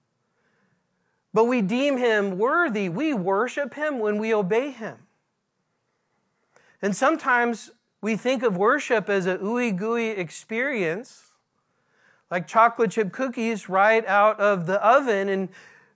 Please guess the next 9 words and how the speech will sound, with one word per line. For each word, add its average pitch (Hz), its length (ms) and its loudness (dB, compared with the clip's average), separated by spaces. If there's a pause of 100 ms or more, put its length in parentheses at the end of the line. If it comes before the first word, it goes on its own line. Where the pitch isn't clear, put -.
we 208 120 -2
think, 220 300 0
"Oh, 240 260 4
that's 247 420 2
what 220 320 2 (640)
faith 247 460 -6
is 202 240 -6
like." 170 360 -2
And 160 200 -8